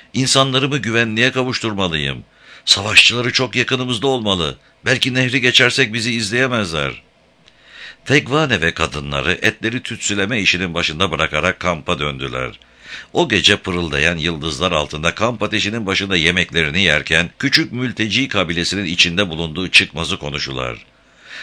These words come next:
Louisa sabah ecza sandığını birkaç çuvalda un ve tuz alıp götürmeyi önerdi. "Sahip olduğumuz her şeyi onlara verirsen bize ne olacak?" diye sordu Jim. "Sadece çocuklar için." diye sordu Louisa, onun haklı olduğunu içten içe bilerek.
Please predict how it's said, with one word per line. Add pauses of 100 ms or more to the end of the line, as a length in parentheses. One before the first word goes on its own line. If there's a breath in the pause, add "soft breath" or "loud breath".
(140 loud breath)
Louisa
sabah
ecza
sandığını
birkaç
çuvalda
un
ve
tuz
alıp
götürmeyi
önerdi. (960 soft breath)
"Sahip
olduğumuz
her
şeyi
onlara
verirsen
bize
ne
olacak?"
diye
sordu
Jim. (760 loud breath)
"Sadece
çocuklar
için."
diye
sordu
Louisa,
onun
haklı
olduğunu
içten
içe
bilerek.